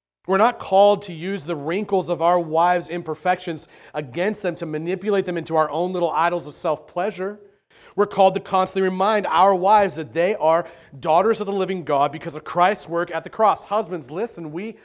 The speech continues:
are called to love our wives sanctifyingly. And the only way to do this, really,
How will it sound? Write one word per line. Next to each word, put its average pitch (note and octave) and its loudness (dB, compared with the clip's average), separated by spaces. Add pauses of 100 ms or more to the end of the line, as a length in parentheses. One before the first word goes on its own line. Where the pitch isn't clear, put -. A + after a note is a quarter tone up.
(180)
are G3 2 (220)
called E3+ 2 (180)
to F3+ -6
love D#3+ 2
our G#3+ 2
wives D#3+ -2 (140)
sanctifyingly. D3+ -8 (1300)
And G2+ -20
the B2 -18
only A3 -12
way A3+ -10
to G3 -14
do D#3+ -6
this, - -8 (560)
really, C#3+ -8